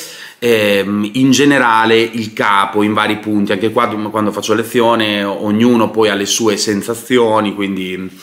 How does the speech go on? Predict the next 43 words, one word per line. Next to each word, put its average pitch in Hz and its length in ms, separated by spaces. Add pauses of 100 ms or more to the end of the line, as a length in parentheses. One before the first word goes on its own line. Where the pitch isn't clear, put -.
(120)
c'è - 140
chi 95 100
sente 92 280
vibrare - 360
qua, 131 480
c'è 113 140
chi 110 80
sente 101 260
vibrare 95 340
più - 140
qua 104 140
dietro, 113 380
eccetera. 98 400
Comunque 113 340
diciamo 131 400
che 104 240 (320)
quando 156 260
vocalizziamo 131 540
a - 20
bocca 135 340
chiusa, 147 680 (240)
eh, 117 260
sentiamo 147 580
vibrare 120 400
il 120 80
capo 107 480
per 190 300
un 175 160
semplice 160 500
motivo, 127 640
enfatizza-, 113 680
si - 140
enfatizzano 110 480
queste 104 200
vibrazioni. 98 560
Beh, 92 200
ovviamente 107 480
siamo 107 320
a 95 60
bocca 117 340
chiusa, 113 340
quindi 104 300
non 95 500